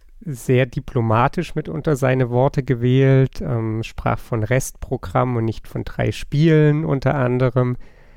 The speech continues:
wollte sich jetzt, glaube ich, nicht so richtig aus der Reserve locken lassen, dass man natürlich irgendwie noch auf den Relegationsplatz schielt, aber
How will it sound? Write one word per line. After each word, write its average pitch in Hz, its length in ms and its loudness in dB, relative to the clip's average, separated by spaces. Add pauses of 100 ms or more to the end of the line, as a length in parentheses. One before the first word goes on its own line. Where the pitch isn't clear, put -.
(320)
wollte 131 220 0
sich - 140 0
jetzt, - 200 -4
glaube 131 220 2
ich, - 80 -4
nicht 139 160 -2
so 127 100 -2
richtig 147 400 0
aus 139 160 0
der 131 120 0
Reserve 123 380 2
locken 131 360 0
lassen, 127 500 0
dass 123 220 -2
man 120 140 -2
natürlich 147 480 2
irgendwie 135 300 2
noch 131 140 2
auf 127 140 -2
den 131 120 2
Relegationsplatz 127 1000 0
schielt, 139 500 2
aber 117 300 -2